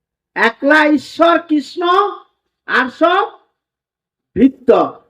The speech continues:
তাহলে ভৃত্যের কাজ তো ঈশ্বরের সেবা করা, আরাধনা করা।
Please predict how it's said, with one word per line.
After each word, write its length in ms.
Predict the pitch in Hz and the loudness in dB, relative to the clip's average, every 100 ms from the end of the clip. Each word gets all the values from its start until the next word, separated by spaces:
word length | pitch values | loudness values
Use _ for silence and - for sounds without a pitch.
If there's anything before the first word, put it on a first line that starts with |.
| _ | _
তাহলে 320 | - 220 233 214 _ _ _ | -6 -2 -2 -4 _ _ _
ভৃত্যের 420 | 151 220 - 247 | -8 -6 0 0
কাজ 260 | 240 226 214 - | 0 -4 -2 0
তো 180 | 226 220 - _ - | 2 2 -4 _ -14
ঈশ্বরের 460 | 220 - 220 220 | -14 -8 -6 -6
সেবা 320 | - 226 220 | -6 -6 -4
করা, 240 | 214 185 165 | -4 -4 -4
আরাধনা 580 | 160 175 190 185 196 165 | -4 -6 -6 -6 -6 -6
করা। 320 | 143 127 | -6 -10